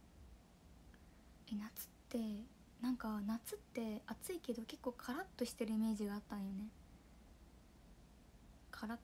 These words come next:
と。でも今日やっ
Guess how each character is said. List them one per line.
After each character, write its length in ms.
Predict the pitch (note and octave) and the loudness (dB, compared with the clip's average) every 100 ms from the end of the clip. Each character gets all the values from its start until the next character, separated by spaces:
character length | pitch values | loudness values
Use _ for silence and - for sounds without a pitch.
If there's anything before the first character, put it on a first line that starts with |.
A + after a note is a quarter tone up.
| - | -8
と。 80 | - - - - - - - - - - - - - - - - - - - - - - - - - - - - | -12 -12 -18 -18 -18 -18 -18 -18 -16 -16 -16 -18 -18 -18 -18 -18 -16 -16 -16 -16 -14 -14 -16 -16 -16 -16 -18 -8
で 60 | A#3+ | 0
も 180 | A3 G#3+ - - - - - - - - - - | 2 0 -4 -14 -18 -18 -18 -18 -16 -16 -16 -6
今 140 | - F4 | 4 8
日 40 | |
や 80 | |
っ 40 | A3+ | 8